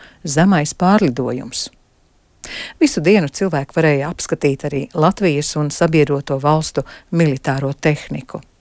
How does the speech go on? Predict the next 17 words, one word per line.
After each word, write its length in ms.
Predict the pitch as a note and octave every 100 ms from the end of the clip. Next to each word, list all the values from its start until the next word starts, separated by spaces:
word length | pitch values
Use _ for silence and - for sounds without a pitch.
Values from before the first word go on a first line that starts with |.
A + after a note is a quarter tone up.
| _ _ _ - - - - D#3+
Atnākušos 640 | - B3+ C4+ - C#3+ -
cilvēkus 480 | G#3 A#3 G3 - - G3+
uzrunāja 480 | G3+ E3 D3 C#3
arī 300 | - E3+ D3 -
nato 540 | D3 D3+ F#3+ - C#3
militārās 680 | D3+ F#3+ D3+ D3 C3+ C3+ -
komitejas 480 | - D3 - D3+ C#3
priekšsēdētājs 1120 | - D#3+ A3+ - - G#3+ F3+ F3 E3+ D#3 - - - - -
admirālis 800 | D3+ F3 G#3 F3+ D#3+ C#3+ - - E3
Robs 400 | D3 F3 - - - -
Bauers. 640 | D#3 D#3+ D#3 C3+ - - - _ _ _ _ - - - - D#3+
Viņš 300 | A#3 D4 -
teica, 400 | A3 C#4 B3+ F#3+
ka 240 | - D3
nato 400 | C#3+ F#3 C4 F#3 C#3+
stāsies 560 | - E3 D3+ - C3+ -
pretī 460 | - E3 - C#3